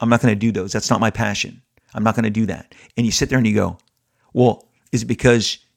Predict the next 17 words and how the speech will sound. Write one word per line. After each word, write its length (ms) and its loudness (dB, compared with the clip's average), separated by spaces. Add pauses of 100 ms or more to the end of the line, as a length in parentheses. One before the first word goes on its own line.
(280)
the, 100 -2
the, 220 -8 (140)
you 160 -4
can't 380 -2 (180)
get 220 2
the 80 -4
same 420 2
venues, 480 -2
the 80 -6
same 240 2
sellout, 440 0
the 60 -4
same 360 0 (180)
five 420 -4
nights, 440 0 (200)
you 120 0
know, 260 0